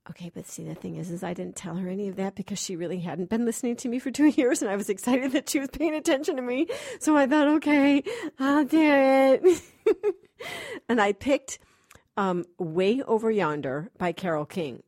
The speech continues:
'Cause see, one of the problems of not believing that you can sing is that I never learned any of the traditional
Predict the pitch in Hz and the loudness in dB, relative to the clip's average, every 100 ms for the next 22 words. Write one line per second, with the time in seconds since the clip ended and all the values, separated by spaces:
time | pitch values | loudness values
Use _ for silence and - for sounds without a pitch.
0 | - 208 - 220 - 196 220 240 226 226 | -8 -6 -6 -10 -10 -6 -4 -4 -4 -6
1 | 202 185 180 151 175 - 170 165 165 156 | -6 -6 -6 -4 -6 -6 -6 -4 -4 -6
2 | 143 160 175 160 - 165 160 185 - _ | -6 -8 -8 -10 -8 -6 -6 -8 -12 _
3 | - 175 185 165 175 190 185 180 156 185 | -12 -6 -4 -2 -2 -2 -2 -2 -2 -2
4 | 180 165 - 185 185 180 160 147 170 165 | -2 -4 -4 -4 -2 -2 -4 -4 -6 -4
5 | 180 175 - 175 156 151 147 | -6 -4 -6 -6 -4 -6 -8